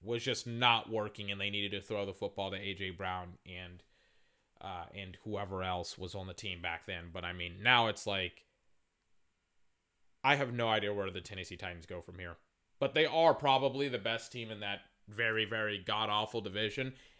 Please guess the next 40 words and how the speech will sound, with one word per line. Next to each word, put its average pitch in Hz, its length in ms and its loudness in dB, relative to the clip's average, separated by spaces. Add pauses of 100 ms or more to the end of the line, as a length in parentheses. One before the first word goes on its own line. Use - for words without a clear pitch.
(120)
Everybody 165 380 8
wants 151 200 4
to 127 60 -6
tell 143 160 4
me 143 100 2
that 131 140 2
the 127 120 0
N 127 80 0
F 123 100 -2
C 123 100 -4
East 117 300 0
is, 113 100 -2
like, 113 140 4
the 104 80 -2
worst 107 240 0
division 110 380 -2
in 104 100 -4
all 101 180 -2
of 90 80 -10
football, 120 320 0
and 104 80 -2
I'm 98 140 -8
like, 95 160 -10 (160)
look 110 260 -6
no 107 140 -8
further 107 300 -4
than 98 500 -4
that 101 240 -6
division, 110 400 -4
'cause 87 160 -6
yikes. 87 720 -2 (1300)
But, 110 220 0
um, 101 480 -4 (2500)
I 127 100 4
mean, 120 80 0
I'm 131 160 2
just 104 200 -2
shaking 98 320 -4
my 90 140 -8
head. 101 260 -4